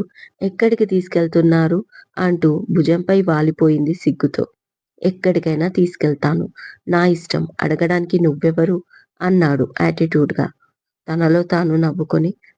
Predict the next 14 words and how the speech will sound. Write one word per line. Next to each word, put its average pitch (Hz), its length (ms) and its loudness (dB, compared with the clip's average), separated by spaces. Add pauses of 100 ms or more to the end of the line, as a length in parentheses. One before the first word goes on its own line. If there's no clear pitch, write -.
"సరే 190 200 2
చెప్పకండి, 165 680 -2 (360)
ఇంతకీ 190 380 0 (220)
మీరు 180 280 4
ఎక్కడికి 185 420 0
వెళ్తున్నారు?" 180 640 2 (360)
అని 202 260 0
అడిగింది 165 440 0
కళ్ళు 160 320 2
మూసుకొని. 156 500 -2 (1000)
"ఒక 165 200 -4
ముద్దు 160 380 0
ఇస్తే 190 320 -2
చెప్తా, 170 420 -4